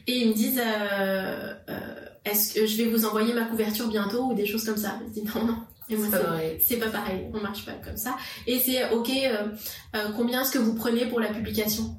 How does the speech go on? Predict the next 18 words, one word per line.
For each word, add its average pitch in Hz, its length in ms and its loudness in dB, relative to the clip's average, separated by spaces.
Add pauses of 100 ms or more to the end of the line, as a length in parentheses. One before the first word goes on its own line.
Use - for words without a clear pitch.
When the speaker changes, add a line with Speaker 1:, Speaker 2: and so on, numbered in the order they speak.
(100)
Speaker 1:
Non, 214 140 -2
mais 170 140 -2
tu - 140 -8
payes 208 180 0
pas. 233 400 -4
Par 196 140 -6
contre, 214 180 -2
faut 214 120 0
que - 60 -6
tu - 60 -4
sois 190 160 0
sélectionné. 269 680 0 (120)
C'est, 190 680 0
c'est, - 240 -6
c'est 214 80 -4
pas 220 100 -2
un 233 120 0
client. 247 380 2